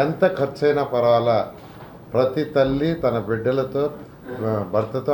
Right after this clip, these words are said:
ఆనందంగా ఉండాలి. అందుకే అలాంటి హౌసెస్ని డిజైన్ చేస్తే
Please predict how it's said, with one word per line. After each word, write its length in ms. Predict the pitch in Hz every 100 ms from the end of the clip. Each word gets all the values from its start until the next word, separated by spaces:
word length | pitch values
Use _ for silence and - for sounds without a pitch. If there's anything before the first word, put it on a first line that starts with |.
| 117
ఆనందంగా 340 | 117 120 110 107
ఉండాలి. 300 | 101 101 95 - - - -
అందుకే 240 | 117 147 143
అలాంటి 380 | 123 123 110 110 98 - - - -
హౌసెస్ని 560 | 113 135 160 - 165 123 127 139 - - - - - - - - - - - 107
డిజైన్ 360 | 120 175 185 160
చేస్తే 300 | 156 156 196